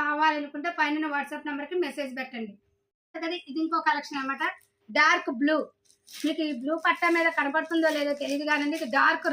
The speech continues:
రాయల్ బ్లూ అనమాట. చాలా బాగుందనే కలర్ అనేది ఓపెన్ చేశాను. డిజైన్ కూడా చాలా బాగుంది. యోగ్ పార్ట్ కూడా గోల్డ్ and స్కై బ్లూ and మిర్రర్స్ వేసి and ప్లాస్టిక్ మిర్రర్స్, ఒరిజినల్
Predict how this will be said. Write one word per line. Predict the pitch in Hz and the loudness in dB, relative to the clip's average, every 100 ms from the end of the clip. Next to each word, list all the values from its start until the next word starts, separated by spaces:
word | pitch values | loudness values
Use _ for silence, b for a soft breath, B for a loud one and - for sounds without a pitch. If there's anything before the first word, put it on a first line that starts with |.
| 277 | 4
రాయల్ | 285 311 247 | 4 4 2
బ్లూ | 262 262 | 2 0
అనమాట. | 247 240 240 320 - _ _ _ - | -2 -10 -4 -4 -4 _ _ _ -8
చాలా | 269 262 339 349 320 | -2 2 4 4 4
బాగుందనే | 302 330 359 349 359 339 | 2 4 4 2 2 2
కలర్ | 302 311 | 2 2
అనేది | 320 294 285 | -2 0 -2
ఓపెన్ | 294 285 | 0 -4
చేశాను. | 285 311 269 | -2 -4 -4
డిజైన్ | 269 320 311 | -4 -4 -2
కూడా | 311 320 | -2 -2
చాలా | 285 269 269 | -6 -4 -4
బాగుంది. | 269 294 277 269 | -2 -2 -2 -2
యోగ్ | 294 302 | -4 0
పార్ట్ | 294 262 | -2 -2
కూడా | 247 294 214 233 | -6 -6 -6 -4
గోల్డ్ | 269 311 349 330 | 2 6 6 4
and | 269 262 | -2 -4
స్కై | - 254 262 262 | -10 -8 -6 -4
బ్లూ | 262 - _ _ B B B B 254 | -6 -8 _ _ B B B B -2
and | 285 302 285 | 0 2 2
మిర్రర్స్ | 277 277 330 330 330 | 2 4 2 2 -4
వేసి | 311 339 320 | -4 -4 -2
and | 302 294 | -2 -2
ప్లాస్టిక్ | 294 302 320 - 320 | -2 0 -2 -2 -2
మిర్రర్స్, | 269 262 247 269 | -2 -6 -10 -8
ఒరిజినల్ | 262 294 320 | -8 -4 -4